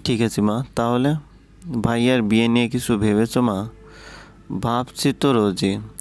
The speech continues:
মাহাদি সারা শব্দ করে না, মেয়েও তো দেখলাম কত। তোর ভাইয়া তো রাজি না হয়ে বিয়ে করতো, পছন্দই করে না কাউকে।" "ভাইয়ার পছন্দের মেয়ে আছে মা।"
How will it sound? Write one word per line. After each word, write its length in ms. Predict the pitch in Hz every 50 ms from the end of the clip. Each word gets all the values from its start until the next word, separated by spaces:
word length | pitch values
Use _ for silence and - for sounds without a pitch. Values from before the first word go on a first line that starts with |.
| - -
মাহাদি 540 | 107 107 104 104 110 113 113 117 113 131 127
সারা 300 | 123 - 135 113 110 107
শব্দ 260 | 107 117 104 104 104 110 107
করে 220 | - 110 104 101 101
না, 280 | 104 101 104 107 113 -
মেয়েও 360 | 101 107 110 113 117 120 123 127
তো 260 | 123 - 139 120 117
দেখলাম 440 | 110 110 110 101 - 113 101 101 101
কত। 220 | 107 101 98 - - 117 - - - - - - - - - - - - - -
তোর 120 | 135 127 110
ভাইয়া 480 | 101 123 123 104 110 120 123 127 127
তো 180 | - - - 127 127 117
রাজি 420 | 110 107 107 107 101 113 117 117
না 240 | 117 117 117 117 120
হয়ে 200 | 120 123 123 120 113
বিয়ে 220 | 101 107 107 104
করতো, 420 | 92 - 104 95 - - 120 110 120 117 - - - - - - - - - - - - - - - - -
পছন্দই 640 | - 123 120 117 - 139 131 131 135 135 139 143 143 135
করে 260 | - 143 139 135 135
না 200 | 135 131 117 110
কাউকে।" 360 | - 110 107 107 - 110 113 120 127 123 - - - - _ - - - - - - - - - 113 107
"ভাইয়ার 320 | 113 113 117 120 123 117
পছন্দের 560 | - - 117 113 - - 117 120 120 123 120
মেয়ে 240 | 113 107 104 107 107
আছে 260 | 107 107 104 - 113
মা।" 260 | 104 101 98 101 107